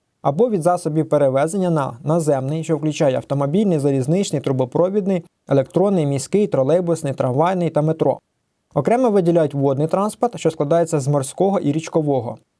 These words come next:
До повітряного відноситься тільки авіаційний транспорт. Найпоширенішим у світі є автомобільний транспорт, який поділяється за призначенням для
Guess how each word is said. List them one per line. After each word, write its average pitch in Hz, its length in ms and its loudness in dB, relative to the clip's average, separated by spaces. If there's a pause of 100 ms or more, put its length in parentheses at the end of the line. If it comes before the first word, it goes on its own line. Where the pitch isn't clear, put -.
(300)
До 147 120 2
повітряного 196 600 2
відноситься 156 500 -2
тільки 147 380 0
авіаційний 139 540 0
транспорт. - 500 -6 (760)
Найпоширенішим 151 840 2
у 139 60 0
світі 202 320 0
є 143 200 2
автомобільний 143 560 0
транспорт, - 600 -4 (640)
який 160 240 4
поділяється 156 580 0
за 147 120 0
призначенням 143 680 0
для 135 200 0